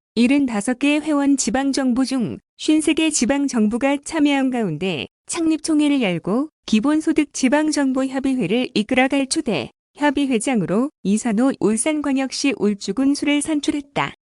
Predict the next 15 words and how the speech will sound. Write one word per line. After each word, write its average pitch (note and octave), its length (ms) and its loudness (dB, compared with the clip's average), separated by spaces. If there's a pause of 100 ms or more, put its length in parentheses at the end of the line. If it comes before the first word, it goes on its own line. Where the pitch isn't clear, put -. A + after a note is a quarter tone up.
(260)
현재 D4 320 4
전북 C#4 380 -2
정읍시와 C#4 600 2
서울 D4+ 360 0
은평구가 A#3 800 2 (180)
추가로 D4 380 0
참여해 A3+ 680 -2 (140)
일흔일곱 C#4+ 640 2
개 D4 240 2
지방정부가 A#3+ 1040 2 (200)
기본소득 D4+ 680 2
지방정부 C#4 720 0
협의회에 C#4 480 0
함께하고 D4+ 640 -4
있으며 F#3 540 -2